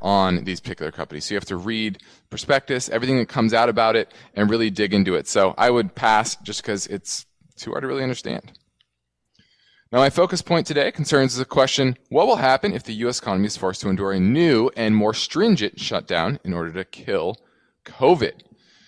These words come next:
This is a question posed to Minneapolis Fed President Neel Kashkari, and he says that a six-week economic lockdown is needed to defeat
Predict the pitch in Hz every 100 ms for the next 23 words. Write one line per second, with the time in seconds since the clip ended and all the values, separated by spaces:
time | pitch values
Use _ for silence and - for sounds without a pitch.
0 | _ _ - 120 135 120 120 117 113 -
1 | 110 107 - 127 123 139 - 123 120 -
2 | 131 113 110 113 123 120 117 113 - -
3 | 120 98 127 113 110 107 - - - 110
4 | 113 - 101 95 - 85 95 233 220 101
5 | 110 110 107 120 220 - 98 104 127 120
6 | - 190 - 151 143 - 127 127 117 110
7 | 110 117 117 110 95 - - - 135 120
8 | 120 127 131 - 117 123 - 135 160 -